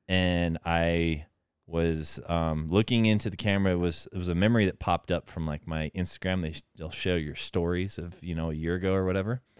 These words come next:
And I was looking at the camera. I was sweaty. I was just done at the gym. And the caption, and I remember this look in my eyes, and the caption just says,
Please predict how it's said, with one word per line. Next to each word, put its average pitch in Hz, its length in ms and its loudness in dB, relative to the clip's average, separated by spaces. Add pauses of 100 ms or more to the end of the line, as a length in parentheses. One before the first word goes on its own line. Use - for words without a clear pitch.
(640)
And 101 140 4
I 95 80 6
was 87 160 4
looking 139 300 6
at 127 60 4
the 117 80 4
camera. 101 440 2
I 90 40 0
was 90 120 0
sweaty. 110 480 4
I 92 60 4
was 87 140 -2
just 98 160 -6
done 101 120 4
at 95 80 0
the 98 80 0
gym. 92 440 0 (440)
And 90 240 4
the 80 60 0
caption, 98 720 0
and 87 120 2
I 87 40 4
remember 95 260 4
this 78 80 -2
look 95 220 2
in 95 60 2
my 87 280 4
eyes, 87 140 0
and 87 180 -2
the 82 60 0
caption 92 380 0
just 85 160 -2
says, 82 440 2